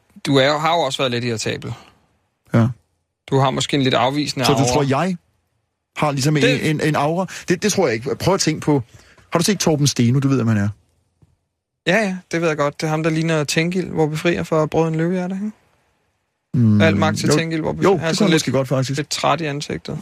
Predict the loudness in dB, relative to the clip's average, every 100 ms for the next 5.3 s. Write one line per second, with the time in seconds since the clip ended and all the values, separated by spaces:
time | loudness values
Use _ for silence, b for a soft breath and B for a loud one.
0 | 0 2 2 -6 _ _ _ _ _ _
1 | _ _ _ _ _ -4 -2 0 0 0
2 | -2 _ 2 2 4 2 2 0 0 0
3 | 0 2 2 2 2 2 2 b b -4
4 | 0 0 2 2 2 0 2 2 2 0
5 | -2 -2